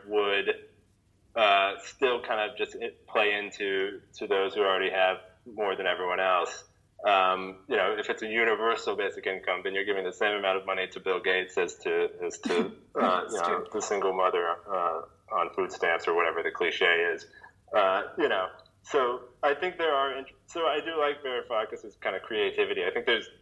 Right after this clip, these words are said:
Speaker 1: a need for more creativity. Um, but in the, in the meantime, I think there's also going to have to be an honest, I don't know, maybe in four years,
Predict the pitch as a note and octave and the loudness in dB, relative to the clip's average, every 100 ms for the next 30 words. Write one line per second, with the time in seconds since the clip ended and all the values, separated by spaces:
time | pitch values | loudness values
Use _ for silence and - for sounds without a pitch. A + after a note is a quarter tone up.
0 | _ - A2+ G#2+ G#2 G#2 F#2+ F#2 G2 F#2 | _ -6 -2 0 0 0 -2 -2 0 0
1 | F2+ F#2+ F#2 F#2 F#2 - - _ _ _ | 2 2 2 2 0 -4 -20 _ _ _
2 | G#2 G2 F#2+ F2+ - - A#2 B2+ B2+ A#2+ | 4 6 6 2 -6 -2 -2 0 -2 -4
3 | A#2+ A#2+ A#2+ C3 A#2+ A2+ B2 B2+ A2+ G2+ | -6 -8 -4 -2 0 2 2 2 0 0
4 | G2 G#2 G2 G2 G2 F#2 G#2 G2 F#2+ F#2+ | -2 -4 -2 2 2 0 -4 -4 0 0
5 | F#2 G2 F#2 F#2+ F#2+ F#2+ - - _ _ | 0 -2 -2 0 2 0 -6 -20 _ _
6 | _ _ - _ _ B2+ A#2+ A2 G#2 A2 | _ _ -20 _ _ -2 2 6 6 6
7 | G#2+ - - _ - G#2 G#2 G2 F#2+ F#2 | 0 -4 -16 _ -4 2 2 2 0 0
8 | F#2+ F#2+ G2 F#2+ - G2 F#2+ G2 F#2+ | 0 0 -2 -6 0 2 6 6 6